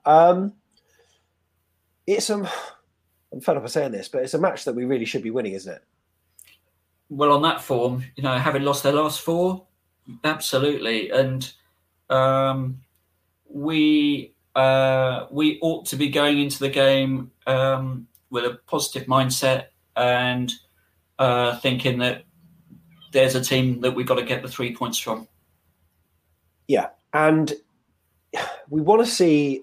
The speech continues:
Speaker 1: uh, a performance with lots of energy. And you know what? Watford, I think there were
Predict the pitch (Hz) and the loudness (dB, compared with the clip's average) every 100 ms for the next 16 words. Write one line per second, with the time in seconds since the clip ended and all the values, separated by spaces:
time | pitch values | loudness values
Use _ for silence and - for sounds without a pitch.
0 | _ - 127 127 123 113 - _ _ _ | _ -2 0 0 -2 -4 -10 _ _ _
1 | - 120 - - 143 120 - - 123 120 | -10 -10 -6 0 0 0 -8 -6 -4 -4
2 | 117 - 120 127 117 110 104 107 113 110 | -6 -4 -4 -4 -4 -6 -6 -6 -6 -12
3 | _ - - - - - 254 254 247 170 | _ -20 -20 -20 -18 -2 4 8 8 6
4 | - - - - - _ _ 175 196 220 | 2 -4 -12 -12 -20 _ _ 2 4 4
5 | - 170 160 160 180 165 170 170 165 160 | 2 2 4 2 0 -2 0 4 6 4
6 | 156 | 2